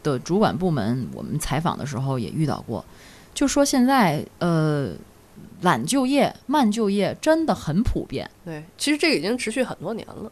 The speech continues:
Speaker 1: 对。
Speaker 2: 呃，还有就是考研的人特别多。
Speaker 1: 嗯。
Speaker 2: 你像我采访的话，呃，我采访的九八五、二幺幺类的院校，大概有百分之七十的人，百分之七十的人会选择考研，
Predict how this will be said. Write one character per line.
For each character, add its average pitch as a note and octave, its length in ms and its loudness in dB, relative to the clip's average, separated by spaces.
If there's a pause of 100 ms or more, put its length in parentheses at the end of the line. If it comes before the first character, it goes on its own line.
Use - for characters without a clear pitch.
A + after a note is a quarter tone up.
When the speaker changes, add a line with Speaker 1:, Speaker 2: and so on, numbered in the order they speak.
(160)
Speaker 1:
对。 B3+ 320 2 (480)
Speaker 2:
呃， E3+ 320 4
还 G#3 220 2
有 A3+ 200 8
就 F#3+ 120 -2
是 E3 460 0
考 D#3 200 0
研 C#3+ 160 0
的 B3+ 100 6
人 G4+ 120 6
特 D#3 80 -4
别 C3 100 -4
多。 - 220 -10 (300)
Speaker 1:
嗯。 E3+ 240 -4 (140)
Speaker 2:
你 G3+ 80 -6
像 C4+ 420 6
我 E3 240 2
采 F#3 220 2
访 A#3+ 180 0
的 C3+ 80 -4
话， D#3 340 2 (120)
呃， C3+ 400 -4 (100)
我 C#3+ 260 -2
采 F3 300 0
访 - 220 -2
的 D#3 100 -2
九 - 180 -6
八 G3 220 0
五、 E3+ 140 -2
二 G3 160 2
幺 G3 80 2
幺 G#3+ 220 4
类 A3+ 140 2
的 C#3 100 -2
院 C#3+ 260 -6
校， C#3+ 260 -4 (440)
大 A3 160 4
概 F#3 200 2
有 D#3 200 0
百 D3+ 200 -2
分 D#3+ 200 -6
之 F3+ 120 -4
七 - 260 -4
十 G#3 160 -4
的 D3+ 100 -4
人， C3 260 -4 (280)
百 C#3+ 140 0
分 E3+ 120 -2
之 G#3+ 120 0
七 A#3+ 240 -2
十 G3+ 160 -4
的 C#3+ 80 0
人 C3 160 -2
会 D3 160 -6
选 - 200 -8
择 A#2+ 140 -8
考 - 260 -10
研， - 180 -12